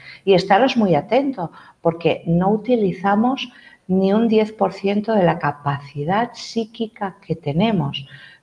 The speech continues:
Tú, cuando tienes un pensamiento, estás creando una energía. Si tu pensamiento es de, de cosas negativas, estamos creando una energía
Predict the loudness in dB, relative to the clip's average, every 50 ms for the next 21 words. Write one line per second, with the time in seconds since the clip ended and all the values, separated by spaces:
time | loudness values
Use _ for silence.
0 | _ _ 2 2 4 4 4 2 4 4 4 4 4 4 2 2 0 -2 -6 -10
1 | -4 -2 0 0 0 0 -2 -2 -4 -6 -8 -2 0 2 2 2 2 0 0 0
2 | -2 -2 -2 -2 -2 0 0 0 2 2 2 2 0 0 -2 -2 -4 -4 -4 -4
3 | -4 -4 -8 -6 -2 0 2 4 4 4 4 2 0 0 -2 -2 -2 -2 -4 -4
4 | -2 -2 -2 0 0 -2 -2 -4 -8 -12 -12 -12 -10 -10 -12 -14 _ -20 -20 -20
5 | -20 -20 -20 _ -4 -2 0 0 0 2 4 4 2 4 4 2 2 4 4 2
6 | 2 0 0 -2 -4 -6 -6 -8 -10 -18 -20 -20 _ 0 2 2 2 2 2 2
7 | 2 2 2 0 0 -2 -2 -2 -4 -4 -2 -2 -2 -2 0 2 2 2 2 2
8 | 0 -2 -2 -2 -2 0 2 2 2 0 0 -4 -10 -16 -20 -20 -12 _ -8 -6
9 | -2 0 0 0 0 -2 -4 -2 0 4 6 6 6 6 6 6 4 4 2 2
10 | 0 0 -4 -10 -8 -8 -8 -8 -8 -8 -8 -10 -10 -12 -12 -8 -6 -4 -2 -2
11 | -4